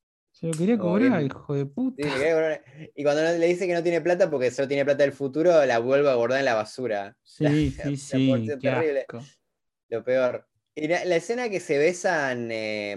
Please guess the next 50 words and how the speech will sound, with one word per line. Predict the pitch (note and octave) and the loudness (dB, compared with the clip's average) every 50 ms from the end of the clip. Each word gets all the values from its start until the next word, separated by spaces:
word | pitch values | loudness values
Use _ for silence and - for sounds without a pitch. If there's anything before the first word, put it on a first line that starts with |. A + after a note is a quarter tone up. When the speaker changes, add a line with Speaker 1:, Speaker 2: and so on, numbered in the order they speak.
| G2+ G2+ G2+ | -10 -10 -6
Speaker 2:
Lars | A2 A#2+ B2 B2+ C#3 D3+ D#3+ - - | -2 0 0 2 0 0 -4 -6 -4
con | C3 A#2+ A#2 A#2 | -4 -4 -2 -2
Lila | B2+ C#3+ D#3+ E3 D3 | -2 0 0 0 0
por | A#2+ A#2 A2 | 0 -2 -4
primera | G2 A#2 A#2 B2 B2 B2+ | -4 -4 -4 -2 0 2
vez, | B2+ C3 D3 E3+ E3+ - | 2 2 0 0 -2 -6
que | C3+ | -12
están | A#2+ - C3 C3 C3 | -8 -6 -6 -6 -6
como | B2+ A#2+ B2 | -6 -6 -6
en | C3 | -6
un | C3+ | -6
museo | C3 B2+ B2 B2 - C3+ C#3 C#3 | -6 -8 -8 -6 -2 0 2 2
de | B2+ A2 A2 | 2 2 0
cabezas | G#2 G#2 A2+ B2+ C#3 - - D3+ B2+ A2 - - - | -2 -2 -2 -2 -2 -4 -4 -4 -4 -4 -6 -8 -10
y | A#2+ | -6
van | A#2+ A#2+ C3 | -4 0 2
a | |
una | C#3 B2+ | 2 2
Speaker 1:
Sí. | B2 | 2
Speaker 2:
sección | A#2+ A#2 A#2+ A#2+ A#2+ C3 C3 | 2 0 -2 -4 -4 -4 -4
de | C3 A2+ - | -4 -4 -4
calaveras | - - A2 G#2+ A2 A2 A2 A#2 B2+ C3+ C#3+ C#3+ C#3+ | -4 -4 -2 0 0 0 2 2 2 2 0 -2 -4
que | - G#2+ G2 | -10 -10 -8
gritan. | A2 A2 B2 C3+ C3 - D#3+ C#3 A#2+ A2 G#2+ F#2+ _ _ _ _ _ _ - | -6 -6 -6 -6 -2 0 0 0 0 -2 -6 -10 _ _ _ _ _ _ -18
Speaker 1:
Sí. | - - - - - - - - B2+ | -16 -14 -14 -14 -14 -16 -14 -10 -6
Speaker 2:
Entonces | A#2+ C#3+ D#3+ D#3 - | -2 0 0 0 0
toda | - E3 E3 | -2 -2 0
una | D#3+ D3+ | 0 -2
escena | C#3+ - - E3 E3 D#3+ | -2 -2 -4 -2 -2 0
romántica | D3+ D3+ C#3+ C3+ C#3+ D#3+ E3+ F3 E3+ | 0 0 -2 -2 -2 -4 -4 -4 -4
mientras | D3 C3 A#2+ B2+ A#2+ | -4 -4 -2 -4 -4
de | |
fondo | B2 D3 D#3 | -4 -4 -4
ves | D3+ C#3+ - | -4 -4 -4
unas | D#3+ C3+ B2 | -6 -8 -6
calaveras | - C3 A#2 A#2 A2+ A#2 C3 D3 D#3 D3 C#3+ | -4 -2 -2 0 0 2 2 2 2 0 -2
que | - - G#2+ | -4 -8 -6
están | G2+ - C3 C3 | -4 -4 -6 -4
todo | C3+ C3+ | -4 -4
el | B2+ | -4
tiempo | C3+ C#3 C3 C3 | -4 -4 -4 -4
haciendo | A#2+ C3+ C3 B2 | -4 -4 -2 -2
¡ah! | C#3 E3 F4+ G4+ G#4 G#4 G#4 G4+ G4 G4 F#4+ F#4+ F#4 F#4 F4+ F4 F4 E4 - | 0 0 0 0 0 0 0 0 0 0 -2 -2 -4 -4 -4 -4 -4 -4 -4
Así | C#4 C4+ C4 - | -4 -6 -6 -6
como | D#3 D3 D3 | -4 -4 -2
unos | D3 C#3 | -2 0
Speaker 1:
Sí, | D3 | 0
Speaker 2:
gritos. | C3+ D3 E3+ F3 G3+ F3 D#3 | 0 -2 -2 0 0 0 2
Speaker 1:
chillando, | - D3+ D3 D3+ D3+ D3+ C#3 B2+ A#2+ A#2 A#2+ | 2 2 2 2 2 0 -2 -4 -4 -6 -8
sí. | - - C3 B2 A#2+ A#2 A2+ | -10 -8 -8 -8 -6 -8 -10